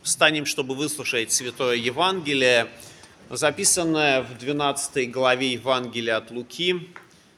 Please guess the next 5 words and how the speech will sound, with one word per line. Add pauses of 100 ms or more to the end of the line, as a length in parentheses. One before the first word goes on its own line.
(180)
стих (240)
тридцать
второй. (960)
Господь
наш